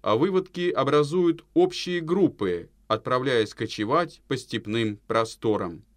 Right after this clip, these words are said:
Такими стаями птицы держатся до следующей весны.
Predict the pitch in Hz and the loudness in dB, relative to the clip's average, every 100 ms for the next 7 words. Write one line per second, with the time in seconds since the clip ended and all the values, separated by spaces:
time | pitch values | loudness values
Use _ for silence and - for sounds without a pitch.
0 | - 120 - 202 185 156 - 220 165 113 | 0 0 2 0 0 0 2 4 4 4
1 | 104 98 92 - 170 185 - 160 156 160 | 2 0 -6 -8 -8 -6 -4 -2 0 0
2 | 147 147 - 147 139 110 107 - 113 151 | 0 -4 0 0 2 0 -2 -2 -2 0
3 | 147 143 - 135 135 117 110 - 101 87 | 0 -2 -4 -4 -4 -4 -6 -4 -4 -4